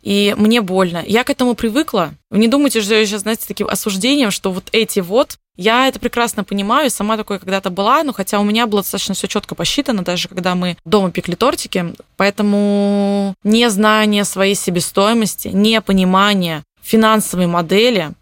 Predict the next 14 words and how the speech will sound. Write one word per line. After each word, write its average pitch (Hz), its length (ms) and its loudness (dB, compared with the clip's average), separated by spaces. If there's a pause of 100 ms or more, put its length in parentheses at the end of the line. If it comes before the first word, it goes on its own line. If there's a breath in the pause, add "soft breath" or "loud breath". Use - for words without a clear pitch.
(320)
базово 220 720 0
экономика 202 640 2
бизнеса 214 640 0
не 185 280 2
сходится 185 600 -4
чаще - 400 -8
всего. 147 460 -12
То - 80 -2
есть, 196 140 0
например, 214 600 0
переменные 226 540 2
расходы 202 480 0
настолько 190 460 0
большие, 185 680 0